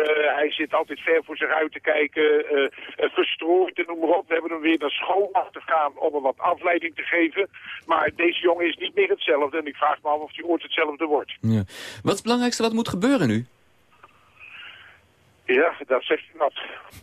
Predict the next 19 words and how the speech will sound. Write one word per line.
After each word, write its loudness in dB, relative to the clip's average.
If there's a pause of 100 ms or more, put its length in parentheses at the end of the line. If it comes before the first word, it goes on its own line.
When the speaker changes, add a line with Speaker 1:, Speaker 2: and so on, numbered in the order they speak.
(1700)
Speaker 1:
Dat -8 (180)
is -2
gebeurd. 0
Dus -6
zeker, 0
eh, 0
eh, -2
de 2
organisaties, -2
eh, 2
eh, 0
hebben -2
ook -2
te -6
maken 0
met -8
heel 2
veel -10
problemen, -2